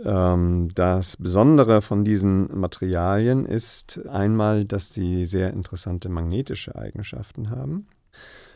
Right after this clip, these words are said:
Magnetische Materialien werden schon länger untersucht im Zusammenhang mit dem Gebiet der Spintronics, wo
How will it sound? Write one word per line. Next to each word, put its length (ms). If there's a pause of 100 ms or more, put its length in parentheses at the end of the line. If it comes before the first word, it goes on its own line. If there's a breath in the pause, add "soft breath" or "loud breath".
(120 loud breath)
Magnetische 500
Materialien 680
werden 180
schon 160
länger 340
untersucht 680
im 380
Zusammenhang 540
mit 120
dem 180
Gebiet 360
der 140
Spintronics, 1500
wo 420